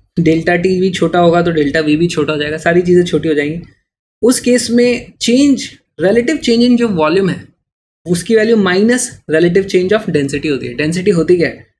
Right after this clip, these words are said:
density होती है mass per unit volume। अब volume में कुछ change होगा तो density में भी change होगा।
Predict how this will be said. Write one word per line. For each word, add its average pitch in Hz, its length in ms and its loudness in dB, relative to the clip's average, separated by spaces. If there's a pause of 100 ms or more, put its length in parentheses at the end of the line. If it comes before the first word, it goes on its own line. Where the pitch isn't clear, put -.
(140)
density 156 420 0
होती 170 320 0
है 190 140 -4 (340)
mass 165 260 -2
per 170 160 0
unit 165 280 -2
volume। 139 280 -4 (680)
अब 214 180 2
volume 185 380 4
में 262 120 2
कुछ 254 220 -4
change 202 320 2
होगा 156 200 -2 (280)
तो 147 60 -6
density 147 420 -4
में 180 120 2
भी 180 60 2
change 165 220 -4
होगा। 143 160 -12